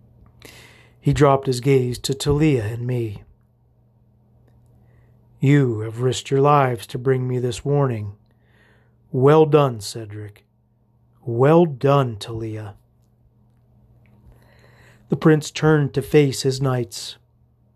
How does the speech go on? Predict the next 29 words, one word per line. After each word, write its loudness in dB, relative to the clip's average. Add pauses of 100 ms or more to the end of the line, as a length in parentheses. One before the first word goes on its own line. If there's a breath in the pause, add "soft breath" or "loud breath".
(1200 soft breath)
"Knights 4
of 2
the 6
prince, -8 (220)
surround 2
my 4
people 2
with 2
your 4
swords 2
drawn 0 (280 soft breath)
and 0
ready 4
for 0
battle. 0 (960)
Do 6
not 4
engage -8
the -6
enemy -6 (520 soft breath)
until 2
you 2
hear 6
my 2
command -8
to -8
do 0
so. -6 (1300)
Go." 4